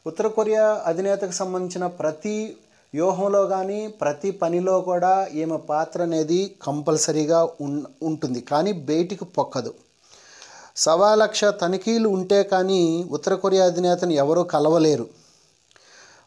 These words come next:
మరి అలాంటి సవా లక్ష తనిఖీలు లేకుండా ఈమె స్వయంగా కలవ-, ఉత్తర కొరియా అధినేతని కలవటం జరుగుతుంది.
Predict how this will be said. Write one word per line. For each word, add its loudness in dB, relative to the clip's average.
మరి 0
అలాంటి 0
సవా 4
లక్ష 2
తనిఖీలు 0
లేకుండా 2
ఈమె 0
స్వయంగా 2
కలవ-, 2
ఉత్తర -2
కొరియా 2
అధినేతని -2
కలవటం 0
జరుగుతుంది. -4